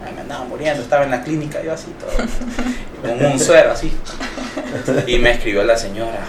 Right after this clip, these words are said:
Speaker 1: porque me habían ofrecido un dron, pero le dije, "No, mire, yo acabo de vender un dron, más bien", le digo, "eh, me sirve más y, me, y es más barato esta cámara que un dron". Entonces,
Speaker 2: Ah.
Speaker 1: "Ah, sí, está bien", me dice, "se lo voy a regalar".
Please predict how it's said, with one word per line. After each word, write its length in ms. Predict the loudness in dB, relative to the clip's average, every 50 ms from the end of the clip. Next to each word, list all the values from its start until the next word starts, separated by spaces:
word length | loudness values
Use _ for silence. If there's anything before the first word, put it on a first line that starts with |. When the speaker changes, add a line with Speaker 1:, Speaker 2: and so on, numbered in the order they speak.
| -10 -12 -12 -12 -10 -8 -6
Speaker 1:
porque 460 | -6 -8 -6 -4 -4 -4 -2 -4 -4 -2
me 60 | -2
habían 280 | 0 0 0 -2 -2 -4
ofrecido 380 | -4 -6 -6 -6 -6 -6 -6
un 100 | -4 2
dron, 240 | 4 4 4 4 0
pero 160 | -2 -4 -2 -2
le 80 | -2
dije, 120 | -4 -4 -6
"No, 100 | -6 -6
mire, 240 | -6 -6 -6 -6
yo 280 | -6 -6 -6 -6 -6 -6 -2
acabo 260 | 2 4 4 6 6
de 60 | 4
vender 220 | 2 0 -2 -2 -2
un 120 | -4 -4
dron, 200 | -4 -4 -2 -2
más 100 | -4 -6
bien", 200 | -6 -6 -6 -4
le 80 | -4 -4
digo, 120 | -6 -6 -6 -8 -10 -10 -12 -14 -16 -18 -18 -18 -12 -8
"eh, 640 | -6 -4 -4 -4 -4 -4 -4 -4 -4 -6 -6 -6 -8 -10 -12 -12 -14 -14 -14 -16 -16 -18 -18 -18 -18 -16 -12 -10
me 60 | -8
sirve 300 | -6 -6 -4 -4 -2 -4
más 320 | -4 -4 -4 -6 -6 -8 -8
y, 60 | -6
me, 180 | -4 -4 -4 -4 -4
y 60 | -6
es 80 | -4 -4
más 120 | 0 2
barato 400 | 4 4 4 2 0 -4 -6 -8 -8 -12 -16 -16 -16 -16
esta 200 | -10 -8 -4 -2
cámara 260 | 0 0 0 -2 -4 -8 -12 -16 -18 -18 -18 -18 -18 -14 -10
que 80 | -8 -8
un 160 | -6 -4 -2
dron". 220 | -2 -2 -2 -4 -8 -12 -16 -16 -18 -18 -18 -18 -18 -18 -14 -12 -8
Entonces, 340 | -8 -6 -6 -6 -6 -4 -2
Speaker 2:
Ah. 120 | -2 -2 -2
Speaker 1:
"Ah, 40 | -2
sí, 60 | -4 -6
está 180 | -6 -4 -2
bien", 200 | 0 0 0 -2 -2
me 80 | -4
dice, 180 | -4 -6 -6 -8
"se 80 | -6 -4
lo 120 | 0 2
voy 100 | 4 4
a 20 |
regalar". 320 | 4 2 2 0 0 -2